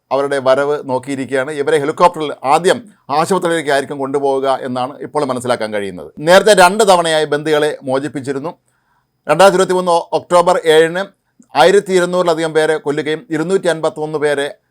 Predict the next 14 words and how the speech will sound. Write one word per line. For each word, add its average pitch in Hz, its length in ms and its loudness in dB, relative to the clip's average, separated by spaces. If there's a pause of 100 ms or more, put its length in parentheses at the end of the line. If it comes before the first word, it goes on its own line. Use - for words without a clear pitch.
(180)
തട്ടിക്കൊണ്ടുപോവുകയാണ് 143 840 0
ഹമാസ് 135 340 -6
തീവ്രവാദികൾ 123 560 -4
ചെയ്തിരുന്നത്. 120 580 -8 (400)
ഇതിൽ 175 120 -2
കുറേ 170 260 4
പേരെ 180 320 2
വിട്ടയച്ചിരുന്നു. 143 680 -4 (160)
ആ, 139 280 2
ബാക്കിയുള്ളവരെയാണ് 160 760 0
ഘട്ടം 143 220 -4
ഘട്ടമായി 143 400 -4
ഇപ്പോൾ 139 300 -8
മോചിപ്പിക്കുന്നത്. 127 680 -8